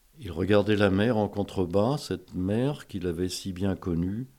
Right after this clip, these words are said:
le fracas de notre jeunesse. Il m'a offert une tasse de thé à la gare, et puis je l'ai accompagné jusqu'à son train.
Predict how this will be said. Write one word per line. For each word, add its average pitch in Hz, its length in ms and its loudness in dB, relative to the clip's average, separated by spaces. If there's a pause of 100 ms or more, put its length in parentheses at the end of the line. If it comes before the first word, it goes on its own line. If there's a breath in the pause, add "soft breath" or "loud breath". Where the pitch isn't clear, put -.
(520)
le 80 120 -8
fracas 101 520 -2
de 104 100 -2
notre 87 380 -4
jeunesse. 82 720 -6 (1700 soft breath)
Il 98 120 -6
m'a 82 100 0
offert 80 360 -2
une 76 100 -6
tasse 69 240 -8
de 76 140 -6
thé 80 240 -6
à 69 60 -4
la 69 120 -6
gare, 123 540 -4 (540)
et 85 100 -8
puis - 180 -16
je 85 140 -4
l'ai 80 160 -2
accompagné 90 640 -2
jusqu'à 113 340 -8
son 95 260 -6
train. 82 360 -6